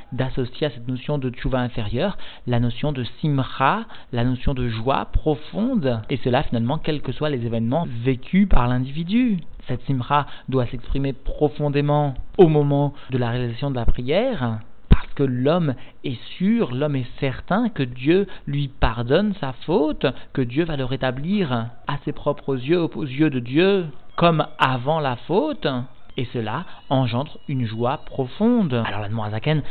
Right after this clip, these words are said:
avait rapporté le Télim selon lequel Ve Chatati Negdi Tamid, mon péché est devant moi tout le temps. Cela, a-t-il expliqué, vient nous enseigner qu'il n'est pas nécessaire, il ne faut pas être triste. Loin de là,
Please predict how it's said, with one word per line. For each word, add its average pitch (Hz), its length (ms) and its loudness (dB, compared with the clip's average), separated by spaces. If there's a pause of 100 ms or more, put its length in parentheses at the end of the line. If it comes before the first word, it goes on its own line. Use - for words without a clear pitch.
(140)
avait 123 180 0
rapporté 117 360 2
le 135 100 2
Télim 135 420 0
selon 127 220 -2
lequel 131 400 0
Ve 123 240 0 (280)
Chatati 135 380 0
Negdi 139 320 0
Tamid, 143 480 0 (240)
mon 143 160 2
péché 135 280 4
est 151 40 4
devant 131 220 0
moi 143 160 0
tout 139 140 -6
le 127 100 -4
temps. 175 460 2 (100)
Cela, 143 260 0
a-t-il 135 220 -4
expliqué, 175 640 0 (100)
vient 127 140 0
nous 131 160 0
enseigner 127 520 0 (280)
qu'il - 440 -2
n'est 127 120 2
pas 143 320 0 (160)
nécessaire, 135 640 -2
il 135 100 -2
ne 123 80 -2
faut 131 140 -4
pas 156 320 -2
être - 280 -4 (160)
triste. 220 600 0 (100)
Loin 135 260 0
de 139 100 2
là, 190 360 0